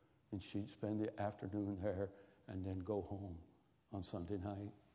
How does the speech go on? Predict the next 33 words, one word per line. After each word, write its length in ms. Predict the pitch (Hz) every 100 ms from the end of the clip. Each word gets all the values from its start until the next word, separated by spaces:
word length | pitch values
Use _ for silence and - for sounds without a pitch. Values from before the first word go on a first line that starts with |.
| - - -
I 80 | 123
think 280 | - 120
some 200 | - 107
of 100 | 120 98
that 200 | 104 107
was 140 | 107
just 260 | - 107 -
to 60 |
escape 480 | 107 92 - 113 123
the 60 | 101
home 300 | 104 123 113 90
life 200 | 95 - - - - - -
that 100 | 113
she 140 | - 95
had 240 | 101 101
to 140 | 98
endure. 500 | 95 95 101 104 107 110 - - - - - - - - - - - - -
And 120 | 110
the 80 | 117
old 420 | 139 143 117 -
pastor 480 | 113 98 - - 104 - - - - - _ _ _ _ _ _ _ _ _ _ _ - -
that 140 | 104 101
had 220 | 101 98
died, 520 | 104 107 104 90 90 92
his 200 | 107 104
widow 240 | 107 95
was 220 | 95 85
there, 240 | 104 92 95
and 100 | 87
she's 180 | 104
a 60 | 92
blind 460 | 95 87 92 87 87
lady. 320 | 85 82